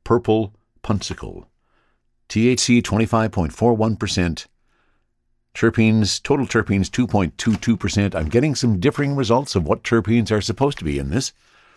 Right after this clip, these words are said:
If we read the package that I have in my hands, it's farnesene,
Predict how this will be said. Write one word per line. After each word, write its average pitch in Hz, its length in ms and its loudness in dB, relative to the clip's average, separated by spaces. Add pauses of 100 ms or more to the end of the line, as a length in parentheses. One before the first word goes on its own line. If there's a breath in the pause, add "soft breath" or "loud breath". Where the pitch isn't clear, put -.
(360 loud breath)
If 69 220 -6
we 69 80 -4
read 107 220 0
the 87 60 -4
package 104 420 0
that 90 100 2
I 85 80 2
have 85 160 2
in 80 80 -2
my 76 100 0
hands, 123 380 0
it's 78 180 -2
farnesene, 104 720 0